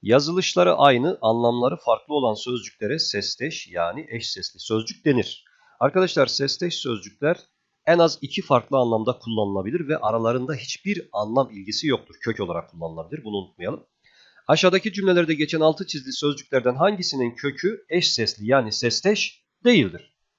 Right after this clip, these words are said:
Okuyorum. "Son yolculukları onların hayatlarını büsbütün değiştirmişti." Şimdi arkadaşlar bu sözcüğümüzün kökü yol. Yol bir isim. Tamam. Ama yolmak diye bir de fiilimiz var.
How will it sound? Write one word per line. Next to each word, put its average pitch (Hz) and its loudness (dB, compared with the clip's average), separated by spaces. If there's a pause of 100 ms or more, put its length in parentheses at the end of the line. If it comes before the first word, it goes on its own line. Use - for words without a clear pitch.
(220)
Okuyorum. 208 4 (560)
"Son 180 8
yolculukları 139 4
onların 139 2
hayatlarını 110 0
büsbütün - -8
değiştirmişti." 113 -6 (340)
Şimdi 175 2
arkadaşlar 202 4
bu 175 -6
sözcüğümüzün 202 0
kökü 196 -4
yol. 196 6 (220)
Yol 117 -4
bir 170 -2
isim. 156 0 (580)
Tamam. 110 2 (280)
Ama 156 4
yolmak 123 4
diye 170 -2
bir 180 -6
de 190 4
fiilimiz 151 -2
var. 143 2